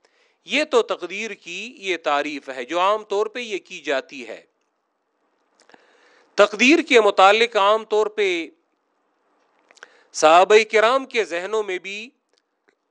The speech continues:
بعض اشکالات یہ پیدا ہوئے تھے۔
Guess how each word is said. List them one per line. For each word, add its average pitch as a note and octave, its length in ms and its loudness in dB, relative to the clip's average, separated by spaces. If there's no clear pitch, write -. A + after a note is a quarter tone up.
بعض A#3+ 340 6
اشکالات G3 920 -2
یہ F3+ 200 -10
پیدا F#3 360 -4
ہوئے F#3+ 340 -6
تھے۔ D3+ 360 -10